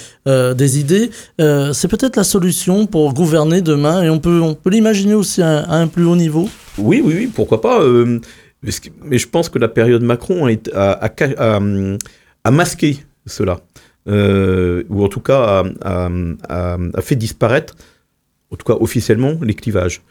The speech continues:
Speaker 2: Aujourd'hui, moi, je le vois bien, dans notre agglo, où on, effectivement, on est sur cette gouvernance partagée, on ne, on ne masque pas nos idées.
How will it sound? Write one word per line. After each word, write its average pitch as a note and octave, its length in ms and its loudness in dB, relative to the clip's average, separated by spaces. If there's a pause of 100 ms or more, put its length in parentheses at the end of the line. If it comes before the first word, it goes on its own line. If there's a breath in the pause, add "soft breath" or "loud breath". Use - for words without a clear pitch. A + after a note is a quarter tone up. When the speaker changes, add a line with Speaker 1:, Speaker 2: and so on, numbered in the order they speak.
(240 soft breath)
Speaker 2:
Aujourd'hui, A2 360 0
moi, C3+ 100 2
je F2+ 80 -4
le G2+ 60 0
vois G#2+ 100 2
bien, E3 200 0
dans A2 120 2
notre G2+ 240 -4
agglo, G2 220 0
où G#2+ 120 2
on, E2+ 220 -2
effectivement, F#2 440 -4
on F2+ 40 -2
est E2 60 -4
sur D#2+ 180 -10
cette E2 140 -6
gouvernance E2+ 400 -4
partagée, G#2 480 -4 (400 loud breath)
on G#2 80 2
ne, G2+ 100 4 (300)
on G2 100 2
ne G2 100 4
masque G2+ 320 0
pas G2 160 0
nos G2 120 2
idées. E3 320 2